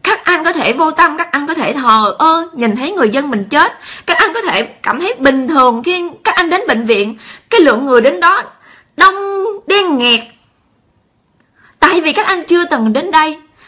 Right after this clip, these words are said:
các anh chưa từng thấy. Và nếu tôi không bước ra thế giới, tôi cũng sẽ không thấy những cái điều mà tôi đã chia sẻ. Tôi chia sẻ bằng cái tâm của mình, bằng cái nỗi đau vô cùng của mình.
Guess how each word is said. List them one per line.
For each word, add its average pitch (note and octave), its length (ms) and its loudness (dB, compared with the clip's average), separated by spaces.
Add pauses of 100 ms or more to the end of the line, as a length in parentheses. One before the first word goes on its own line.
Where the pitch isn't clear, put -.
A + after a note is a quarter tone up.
các G#4+ 180 -8
anh E4+ 160 -2
chưa D#4+ 100 0
từng G#3+ 240 -4
thấy. C4+ 300 -2 (180)
Và B3+ 140 4
nếu D#4+ 140 -6
tôi F#4 140 -4
không F#4+ 200 0
bước G#4 160 2
ra E4 80 -2
thế F#4 140 -2
giới, F4+ 260 0
tôi - 200 -2
cũng C#4+ 180 -4
sẽ A#3+ 120 -2
không F4+ 220 -4
thấy G4+ 160 2
những C4 180 -4
cái E4 100 -4
điều A#3 160 2
mà G3 100 -4
tôi C#4 140 -8
đã A#3 100 -4
chia D4 180 -4
sẻ. - 320 -4 (1000)
Tôi G4+ 120 2
chia G4 140 4
sẻ C#4 160 0
bằng B3+ 180 -2
cái F4 140 -6
tâm F#4 220 4
của F#4 100 -4
mình, C4 260 2
bằng A3 120 2
cái D#4+ 100 -4
nỗi B3+ 220 0
đau F#4 280 2
vô F#4+ 380 0
cùng B3 200 0
của B3+ 80 -2
mình. A3+ 280 0